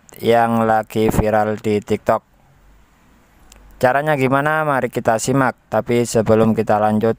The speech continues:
ke tutorialnya, alangkah baiknya kalau kalian subscribe dulu untuk channel ini, biar channel ini makin berkembang dan semangat untuk upload video tutorial lainnya.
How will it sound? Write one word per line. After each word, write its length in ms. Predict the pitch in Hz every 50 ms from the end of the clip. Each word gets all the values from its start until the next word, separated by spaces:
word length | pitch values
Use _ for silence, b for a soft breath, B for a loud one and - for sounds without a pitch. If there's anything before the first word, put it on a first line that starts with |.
| -
ke 240 | - 120 123 127 127
tutorialnya, 880 | 131 - 131 123 110 123 120 117 120 120 120 117 120 123 131 135 135 123
alangkah 640 | - - 120 120 113 110 110 110 110 - - 107 104
baiknya 560 | - 104 104 104 104 - 117 117 113 107 107
kalau 240 | - 101 101 101 101
kalian 480 | - 101 98 98 104 104 104 104 104
subscribe 560 | 104 - - 107 104 - - - 107 107 -
dulu 300 | - - 120 123 123 120
untuk 320 | 113 110 104 - 107 98 - _
channel 400 | - 107 104 104 104 104 104 101
ini, 400 | 101 110 117 123 117 104 92 90 b b b b b b b b b b b b _
biar 560 | _ - 107 110 113 120 120 120 120 117 117
channel 320 | 113 117 117 117 120 113 113
ini 240 | 113 113 120 120 117
makin 480 | 117 113 110 - - 113 113 113 110
berkembang 640 | 110 107 - 107 107 110 120 127 135 139 139 135 117
dan 320 | 113 110 107 110 110 110
semangat 640 | 110 - 117 113 113 110 113 113 120 120 117 - -
untuk 480 | - 110 110 110 101 - 117 110 107 -
upload 480 | - 101 101 - - 113 113 113 110 - -
video 720 | - 110 107 107 104 - - 104 104 104 107 107 107 107
tutorial 800 | - - 104 101 95 - 104 101 101 104 101 104 101 101 98 98
lainnya. 560 | 95 95 98 101 107 110 110 104 92 85 85